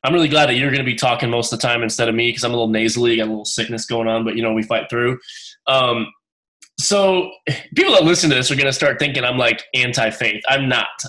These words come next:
for the record. I am not anti-faith. I'm someone that, um, I, I think I've rediscovered a different kind of faith, if that makes sense. That's a topic for another day. Actually, a week ago, uh, I just, I dropped a podcast about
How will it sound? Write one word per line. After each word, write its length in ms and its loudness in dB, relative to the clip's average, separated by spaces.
for 140 0
the 60 2
record. 300 0
I 80 0
am 120 -4
not 180 0
anti-faith. 680 -2
I'm 260 -2
someone 440 0
that, 300 -2
um, 480 -2
I, 360 -4
I 80 0
think 220 -2
I've 200 0
rediscovered 880 0
a 160 -2
different 380 -2
kind 400 -4
of 300 0
faith, 240 -2
if 80 -8
that 140 -2
makes 160 -4
sense. 160 -2
That's 140 -4
a 20 -4
topic 240 -2
for 80 0
another 160 2
day. 120 0
Actually, 420 0
a 60 2
week 220 2
ago, 460 0
uh, 300 2
I 60 0
just, 300 -2
I 60 -2
dropped 280 0
a 40 -2
podcast 540 -2
about 440 0